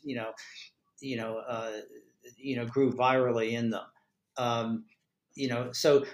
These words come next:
so who knows what it is? Um, the, the only thing I can say, and this is not, you know, I don't know, it's not a positive or a negative thing,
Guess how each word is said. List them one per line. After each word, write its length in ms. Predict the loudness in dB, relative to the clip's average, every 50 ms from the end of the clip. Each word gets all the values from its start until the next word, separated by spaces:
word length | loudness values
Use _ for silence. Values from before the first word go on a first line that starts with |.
| -8
so 240 | -2 4 8 8 8
who 200 | 10 10 10 12
knows 460 | 12 12 12 12 12 12 10 8 4
what 200 | 4 4 6 6
it 100 | 4 4
is? 520 | 4 6 6 6 4 4 2 0 0 -2 -4 -4
Um, 320 | -2 0 0 0 0 -2 -4 -6 -8 -8 0 2
the, 180 | 2 2 2 0 4
the 120 | 6 6
only 220 | 8 8 8 6
thing 220 | 6 6 4 6 6
I 160 | 8 6 6
can 240 | 6 4 4 4 4
say, 460 | 2 0 2 2 4 4 4 2 0
and 120 | 0 0 0
this 180 | 0 2 2
is 220 | 2 2 2 2 0
not, 300 | 0 0 2 0 -2 -2 -6
you 280 | -8 -8 -8 -4 -2 0
know, 80 | 0 2
I 60 | 2
don't 160 | 2 2 2
know, 300 | 4 4 2 2 0 -2 -6 -14 -18 -18 -18 _ -20 _ -12
it's 200 | -10 -8 -4 0 2
not 180 | 4 4 4
a 60 | 2
positive 540 | 0 0 2 2 4 4 2 2 0 0 2
or 140 | 2 2 2
a 60 | 2 2
negative 380 | 2 2 2 2 2 0 -2
thing, 320 | -4 -8 -8 -8 -8 -10